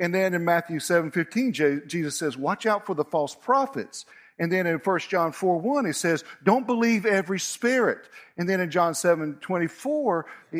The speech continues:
uh, Jesus says, "Stop judging by mere appearances, but make a right judgment." So there's, there's a tension here. So what exactly, uh, how are we s-,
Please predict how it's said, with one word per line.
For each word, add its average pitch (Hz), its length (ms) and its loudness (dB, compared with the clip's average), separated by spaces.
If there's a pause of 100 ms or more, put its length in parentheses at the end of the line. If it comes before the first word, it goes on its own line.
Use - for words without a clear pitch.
(120)
uh, 151 160 2
Jesus 165 400 -6
says, 165 200 -2
"Stop 170 280 0
judging 165 340 2
by 147 140 4
mere 151 220 2
appearances, 196 640 -4
but 175 220 -6
make 175 220 -4
a 165 40 -2
right 165 300 -2
judgment." 220 460 -4
So 185 120 -4
there's, 170 220 0 (240)
there's 180 160 2
a 190 80 4
tension 262 560 0
here. 127 320 -6 (840)
So 190 100 2
what 269 200 4
exactly, 180 960 2 (420)
uh, 170 140 0
how 240 220 2
are - 20 -2
we 277 140 0
s-, - 180 -8